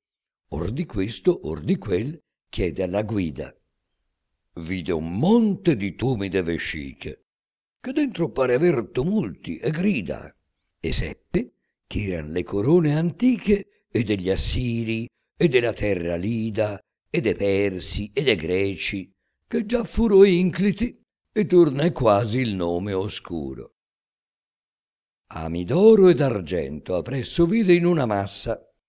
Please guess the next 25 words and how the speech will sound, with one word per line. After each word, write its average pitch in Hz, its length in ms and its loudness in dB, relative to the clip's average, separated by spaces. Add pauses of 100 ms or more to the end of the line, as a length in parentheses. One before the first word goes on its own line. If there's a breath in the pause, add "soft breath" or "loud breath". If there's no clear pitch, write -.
(460)
che 95 160 -6
erano 80 300 -6
quei 117 320 -2
doni 85 500 -4 (380)
che 160 140 2
si 214 180 2
fan 127 340 0
con 214 180 4
speranza 127 680 0
di 156 140 2
mercede 107 800 0 (240)
ai 78 200 -4
re, 180 440 0 (240)
agli 92 260 -2
avari 73 480 -8
principi, 160 760 0 (300)
ai 175 180 0
patroni. 69 760 -8 (840)
Vede 127 760 -2
in 78 240 -4
ghirlande 85 960 -4
ascosi 101 720 -4
lacci, - 520 -8 (880)
e 98 140 -4
chiede, 202 540 -2